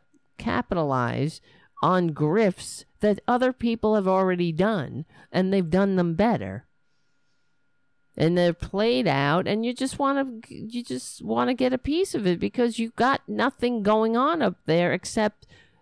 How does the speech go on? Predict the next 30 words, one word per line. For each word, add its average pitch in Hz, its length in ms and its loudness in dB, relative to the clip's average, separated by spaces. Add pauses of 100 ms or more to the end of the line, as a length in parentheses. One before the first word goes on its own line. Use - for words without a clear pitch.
(120)
give 233 220 2
me 240 240 2
more 233 260 2
money. 277 580 0 (460)
Greed, 220 440 0
greed, 202 380 0
greed. 185 680 0 (1400)
They're 226 240 2
not 339 180 0
thinking 202 640 0
of 180 140 0
things. 180 400 -2
They're 269 100 -2
not 294 200 -2
changing 208 680 -2
the 185 80 2
world 170 640 2
in, 180 340 0
in 185 220 0
any 180 260 2
way 170 280 2
that's 156 240 0
good. 233 500 2 (1040)
They're, 302 280 2
they 240 380 0
got 254 200 0
their 247 180 4
hands 214 600 0 (160)
out. 143 520 -2 (260)
They're 180 280 2